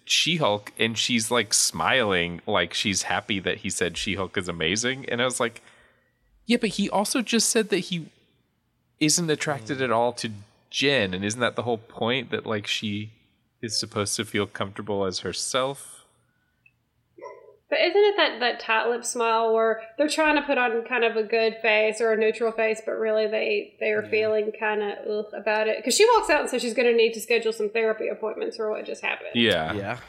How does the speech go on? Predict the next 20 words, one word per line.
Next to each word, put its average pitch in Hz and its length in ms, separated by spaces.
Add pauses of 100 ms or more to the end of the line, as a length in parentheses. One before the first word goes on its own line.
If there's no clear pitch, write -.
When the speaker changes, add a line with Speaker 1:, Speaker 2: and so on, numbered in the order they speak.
(180)
Speaker 1:
Yeah. 101 220
Speaker 2:
Yeah. 101 180 (400)
Speaker 1:
And 147 160
Speaker 3:
Yeah, 180 80
Speaker 1:
maybe 170 180
Speaker 3:
I, 294 280
she's 349 400
not 254 480
cool 220 380
with 214 360
Speaker 1:
<laughs> - 0
Speaker 3:
him 226 320
being 214 240
like, 226 180
"Oh, 339 180
She-Hulk's 339 600
great, 254 300
but 208 180
Jen 302 240
is 208 140